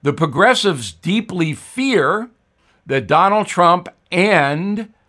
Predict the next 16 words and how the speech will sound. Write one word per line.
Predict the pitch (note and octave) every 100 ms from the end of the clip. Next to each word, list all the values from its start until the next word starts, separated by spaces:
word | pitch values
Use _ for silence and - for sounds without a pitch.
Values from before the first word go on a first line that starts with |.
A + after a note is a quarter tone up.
| _ _ _
Governor | A#2 D3+ D#3+ D#3+
DeSantis | C#3+ - F#3+ A#3+ G#3 D#3+ D#3+ C3
will | C3+
join | A#2 G2 C#3 F#3 G#3 G#3 G3
together | C#3+ B2+ G#3+ A#3 D3+ F3 G#3+ - _ _ _ _ _ _ _
to | - D3+
run | C3+ D#3 G#3+ G3+ C#3+ F3+ G#3+ A3 _ _ _ _
in | C#3+ D3+
two | F3+
thousand | F3 F3+ E3+ F3
twenty-four. | - E3 F3 F3 C4 G#3 - _ _ _ -
That | C3+
would | F3 C#3
be | E3+
the | E3+
ticket. | F3+ B3 B3 -